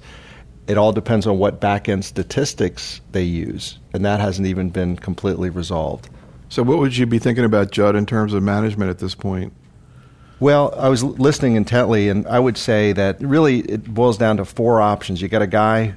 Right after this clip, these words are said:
Speaker 1: a healthy eighty-one-year-old with a P S A of about twelve and twenty years out from a radical prostatectomy. One option would be continued watchful waiting, although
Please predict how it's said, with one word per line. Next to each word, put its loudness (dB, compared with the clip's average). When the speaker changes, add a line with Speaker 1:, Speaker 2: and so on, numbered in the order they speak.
Speaker 1:
a -4
healthy 0
eighty-one-year-old 2
with -4
a -6
P -2
S 0
A 0
of -2
about 0
twelve 0
and 2
twenty 2
years 2
out 2
from -2
a 2
radical 0
prostatectomy. -2
One 4
option 0
would -2
be -2
continued -2
watchful 0
waiting, -2
although 2